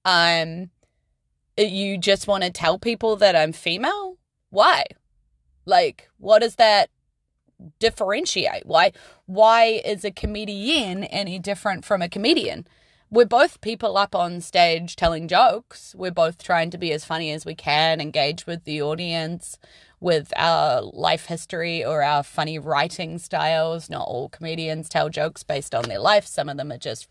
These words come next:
very good at writing. Um, like, what's the difference between whether I have, um, a vagina or a penis, you know, or, and not even that basic, because let's get down to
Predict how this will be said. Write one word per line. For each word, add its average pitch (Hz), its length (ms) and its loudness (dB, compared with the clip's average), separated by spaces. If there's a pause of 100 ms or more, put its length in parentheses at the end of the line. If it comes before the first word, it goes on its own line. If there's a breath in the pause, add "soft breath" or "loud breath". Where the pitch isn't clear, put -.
(100)
very 120 260 -6
good 131 340 -6
at - 200 -2
writing. 254 440 2 (480 loud breath)
Um, 160 560 -4 (880)
like, 202 220 2 (400)
what's 202 440 4
the 202 140 -8
difference 175 560 -2
between 165 600 -8 (400 soft breath)
whether 175 340 4
I 165 160 8
have, 156 520 0 (580)
um, 165 420 2
a 170 80 2
vagina 165 760 -4
or 165 600 4 (100)
a 165 40 -2
penis, - 500 -4 (280)
you 202 120 0
know, 170 220 4
or, 180 260 4 (340 soft breath)
and 202 220 2
not 277 160 4
even 220 260 -4
that - 340 2
basic, - 720 -2
because 190 520 0
let's 196 240 4
get 180 200 -2
down 185 300 0
to 180 280 -6